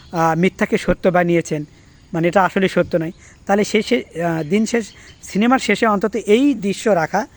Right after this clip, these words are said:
যে আসলে এগুলো যেগুলো দেখানো হয়েছে এগুলো কাল্পনিক ছিল। "সবার উপরে মানুষ সত্য, তাহার উপরে কেউ নেই", বা সবার উপরে, সবার উপরে মানুষ সত্য, তাহার উপরে কেউ নেই, এই কথাটি আলিফ লায়লা বলেছে, এটা একটা মর্মান্তিক সিরিকি কথা, ভুল কথা।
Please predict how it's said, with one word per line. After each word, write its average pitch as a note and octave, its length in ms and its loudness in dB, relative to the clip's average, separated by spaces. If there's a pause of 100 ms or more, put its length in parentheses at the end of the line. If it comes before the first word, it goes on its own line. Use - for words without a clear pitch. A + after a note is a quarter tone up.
(360)
যে F3 100 -2
আসলে F3+ 320 0
এগুলো A3 360 4
যেগুলো G#3 300 2
দেখানো F3 320 0
হয়েছে E3+ 240 2
এগুলো F#3+ 200 2
কাল্পনিক F3+ 460 0
ছিল। E3+ 200 -8 (520)
"সবার G#3 340 2
উপরে A3+ 240 0
মানুষ F3 320 0
সত্য, G3 220 -2
তাহার F#3+ 280 2
উপরে E3+ 220 -4
কেউ E3 140 -2
নেই", G3 120 -4
বা B3+ 100 -6
সবার G#3 300 0
উপরে, A3 220 -2 (400)
সবার A3 260 2
উপরে C4+ 180 2
মানুষ A3 260 2
সত্য, B3 220 -2
তাহার G#3+ 180 4
উপরে A3+ 140 -4
কেউ A#3+ 120 -2
নেই, A#3+ 100 -4
এই G#3+ 180 0
কথাটি A3+ 300 0
আলিফ F#3 220 0
লায়লা G#3+ 160 2
বলেছে, F#3+ 260 -2
এটা G#3+ 120 -2
একটা G#3+ 160 -2
মর্মান্তিক F#3+ 500 0 (360)
সিরিকি A3+ 400 0
কথা, G3 200 2
ভুল E3+ 240 0
কথা। C3+ 300 -10